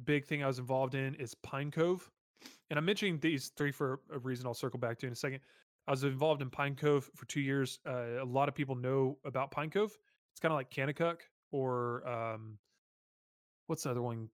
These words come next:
Kids Across America. I'm missing one. Camp Ozark up in Oklahoma. Um, but Pine Cove, it's a summer camp for kids. I was there for two different summers. First year,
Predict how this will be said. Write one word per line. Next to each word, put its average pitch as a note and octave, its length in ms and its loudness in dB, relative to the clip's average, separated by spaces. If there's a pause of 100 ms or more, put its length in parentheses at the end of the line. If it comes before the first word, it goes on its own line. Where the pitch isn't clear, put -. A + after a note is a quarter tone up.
Kids C#3 160 -8
Across B2 240 0
America. C3 760 2 (1500)
I'm A#2+ 260 -10
missing A2+ 360 -6
one. G#2+ 260 -8 (800)
Camp B2+ 220 -2
Ozark B2 360 2
up A#2+ 140 -2
in A2+ 200 -6 (380)
Oklahoma. A#2 480 -2 (560)
Um, A#2+ 300 -4 (720)
but B2 140 -2
Pine E3+ 180 4
Cove, E3 160 8
it's C3+ 140 2
a A2+ 40 -2
summer C3 240 0
camp A#2+ 280 -6
for - 100 -14
kids. C3 320 2 (800)
I C3 60 4
was C3 100 4
there C#3+ 120 8
for B2 140 0
two C3+ 160 2
different B2 220 -2
summers. C3 500 4
First - 400 0
year, B2 360 2